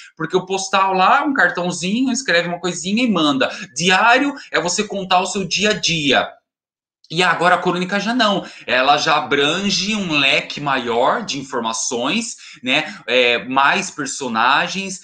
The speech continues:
é, um tema principal, é, características, né, que você quer dar, o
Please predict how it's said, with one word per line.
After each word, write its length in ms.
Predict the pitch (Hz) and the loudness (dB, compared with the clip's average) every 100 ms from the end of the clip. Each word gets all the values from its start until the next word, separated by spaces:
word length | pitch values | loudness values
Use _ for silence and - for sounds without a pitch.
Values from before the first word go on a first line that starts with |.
| - - | -14 -8
é, 140 | 117 | -6
um 160 | 151 147 | -4 -4
tema 560 | - 170 185 202 165 | 0 2 2 2 0
principal, 920 | 151 139 - 113 123 120 135 170 180 - - - | -2 -6 -8 -6 0 4 4 4 0 -6 -20 -4
é, 360 | 117 120 117 107 120 - | 0 2 0 -4 -8 -2
características, 1200 | 160 160 - 175 151 160 214 220 - - 135 117 | 0 0 -4 -4 -2 0 0 0 -2 -2 -2 -2
né, 200 | 135 139 | -2 -2
que 100 | 135 | -4
você 360 | 113 120 131 113 | -10 -8 -8 -8
quer 380 | 135 117 107 | -4 -2 -2
dar, 220 | 104 117 | 2 2
o 120 | 120 | 2